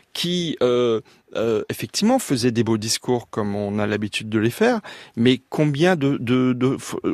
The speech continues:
combien les Français ont-ils reçu de migrants venant d'Italie ? Très peu, c'était quelques milliers. Lorsqu'il y a eu un million de migrants qui sont arrivés en Allemagne, nous en avons pris très peu, euh, no-, notre part. Donc nous payons tous,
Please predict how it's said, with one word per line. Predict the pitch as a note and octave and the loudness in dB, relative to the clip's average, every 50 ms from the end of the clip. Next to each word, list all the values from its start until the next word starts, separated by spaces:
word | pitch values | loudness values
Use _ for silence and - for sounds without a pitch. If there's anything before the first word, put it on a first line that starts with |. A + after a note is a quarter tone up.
| - | -2
combien | - - D3+ D#3 D#3 F3 D#3+ | 2 2 2 4 4 4 2
les | C3+ | 2
Français | - - C3 - - G#3+ G#3 | -2 -2 -2 -2 0 2 0
ont-ils | F#3 - - C3 A#2 | 0 0 -2 -2 -2
reçu | A2 A#2 B2 A#2 - - - F#3+ A3+ B3+ - - - - - | 2 2 2 2 2 0 0 0 -2 -4 -4 -10 -20 -18 -4
de | - A#2 A#2+ | 0 2 4
migrants | B2 B2 A#2+ A2+ - E3 F#3+ F#3+ | 6 4 4 2 2 2 2 2
venant | D3+ C3+ C3 C#3 D3+ | 4 4 2 2 2
d'Italie ? | D3+ C#3+ D3+ - - F#3+ G3 A#3+ B3 A#3 - _ - - _ _ _ _ _ | 0 -2 -2 0 2 2 2 2 0 -2 -4 _ -20 -20 _ _ _ _ _
Très | - D3 D#3 E3 | -2 0 2 0
peu, | - - - B3 A3 | 0 2 2 2 2
c'était | - - - - B2+ | 0 -2 -4 -6 -6
quelques | - - C#3 - - | -4 -6 -6 -2 0
milliers. | E3+ F3 G3 G3+ A#3 B3 A#3 G#3 - - - - - | 2 2 2 2 0 0 0 -2 -4 -8 -14 -4 0
Lorsqu'il | B2+ C3+ - - - E3+ F3 | 0 0 0 0 0 2 4
y | |
a | F3+ F#3 | 6 6
eu | F#3 - - | 4 4 2
un | E3 E3 | 2 2
million | E3+ F3 F3 F3 F3 F3 F3 F3+ F3+ F3 | 2 2 0 0 2 2 4 6 6 6
de | E3+ | 6
migrants | D#3 D#3 D#3 C#3 C3+ C#3 D#3 D#3+ D#3 - - - - - | 4 4 4 4 4 4 4 4 4 2 -2 -6 -8 -8
qui | - - | -6 -4
sont | B2+ - - D3 | -2 2 2 4
arrivés | C#3 C3+ B2 C3 | 4 4 4 4
en | B2+ A#2+ | 4 4
Allemagne, | A#2+ A#2+ C3 D3+ F#3 A3+ B3 A3+ G3+ - - - - - | 4 4 4 4 4 4 2 2 -2 -4 -8 -16 -6 -2
nous | A2 A2+ G2 B2+ | -2 0 2 2
en | A#2+ A#2+ | 2 2
avons | A#2+ A#2 A#2+ C3 A#2+ | 2 2 2 0 -2
pris | - - - - C#3 | -2 -6 -8 -8 -6
très | - - - - C#3 | -6 -4 -2 -2 -2
peu, | - - D3+ D3+ D3+ - - - - - - | 0 2 2 2 2 0 -4 -12 -8 -2 2
euh, | A#2 B2 | 4 4
no-, | C3 C#3+ D3+ C3+ - | 6 4 4 4 2
notre | D3 D#3 D3 - - F#3+ | 2 0 0 0 0 0
part. | - A3+ A3+ A3 G3 - - - - - - | 2 2 2 2 2 0 -6 -14 -10 0 2
Donc | C#3 C#3 C3 - - - - - | 2 2 2 0 -8 -18 -10 -4
nous | - C#3 D3+ F3 F3 | 0 4 4 4 4
payons | D3 - - F3 F3 E3+ E3 F3 F3 D3+ - | 2 4 4 6 6 6 6 4 2 2 0
tous, | - G3 G3 F#3 - - - - | 0 2 2 2 2 0 -2 -4